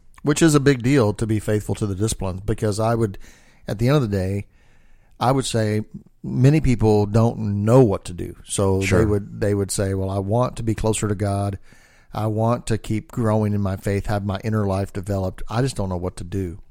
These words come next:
Speaker 2: Yeah.
Speaker 1: So that's possible. But I think the, that there are plenty of people who do know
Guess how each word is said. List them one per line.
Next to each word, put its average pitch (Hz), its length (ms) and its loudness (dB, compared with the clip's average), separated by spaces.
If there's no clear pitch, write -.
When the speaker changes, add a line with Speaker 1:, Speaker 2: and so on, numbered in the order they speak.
Speaker 2:
Yeah. 90 260 0
Speaker 1:
So 113 260 2
that's 131 220 0
possible. 98 680 0
But 120 140 2
I 110 100 2
think 113 500 -2
the, 104 540 -2
that 110 380 0
there 113 220 2
are 90 160 0
plenty 147 340 2
of 120 80 2
people 98 220 2
who 104 140 0
do 117 360 4
know 82 460 -6